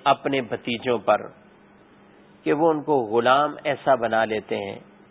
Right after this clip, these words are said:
جائیداد پر ایسے قابض ہو جاتے ہیں، دکانوں پر ایسے قابض ہو جاتے ہیں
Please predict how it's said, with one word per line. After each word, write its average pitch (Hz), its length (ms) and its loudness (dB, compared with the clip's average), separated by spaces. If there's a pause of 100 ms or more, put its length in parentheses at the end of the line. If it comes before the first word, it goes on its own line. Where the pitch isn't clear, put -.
(800)
جائیداد 151 520 6 (120)
پر 151 120 2
ایسے 135 300 -2
قابض 120 560 0
ہو 117 120 2
جاتے 107 360 -2
ہیں، 104 260 -10 (560)
دکانوں 135 680 2
پر 156 180 2
ایسے 143 280 0
قابض 123 560 0
ہو 117 100 2
جاتے 107 380 0
ہیں 101 220 -8